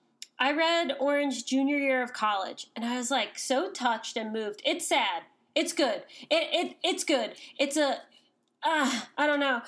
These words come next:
I'll tell you the premise. Um, girl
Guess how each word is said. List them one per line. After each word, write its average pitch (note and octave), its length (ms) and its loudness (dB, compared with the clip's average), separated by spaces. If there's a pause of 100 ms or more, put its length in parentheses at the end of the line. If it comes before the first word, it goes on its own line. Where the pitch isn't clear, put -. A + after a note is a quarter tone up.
(100)
I'll F#4+ 220 2
tell A#4 200 2
you F#4 120 0
the - 60 -6
premise. G#3 460 -2 (260)
Um, C4 640 2 (640)
girl E4 580 2